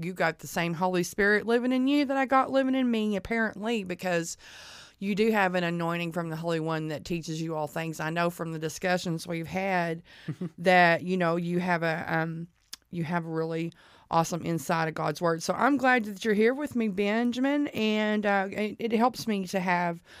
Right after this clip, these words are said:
Speaker 1: a guest on the show, uh, to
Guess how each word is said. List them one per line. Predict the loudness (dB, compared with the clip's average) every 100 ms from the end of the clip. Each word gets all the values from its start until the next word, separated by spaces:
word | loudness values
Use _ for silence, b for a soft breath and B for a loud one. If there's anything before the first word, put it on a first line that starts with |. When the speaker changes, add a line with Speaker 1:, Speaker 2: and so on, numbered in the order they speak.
| B B B 2
Speaker 1:
a | 6 6
guest | 6 4 4 2
on | 2
the | 0
show, | 0 2 4 6 4 0 b b b b -4
uh, | 2 2 2 0 0 -2
to | -4 0 2 4 2 0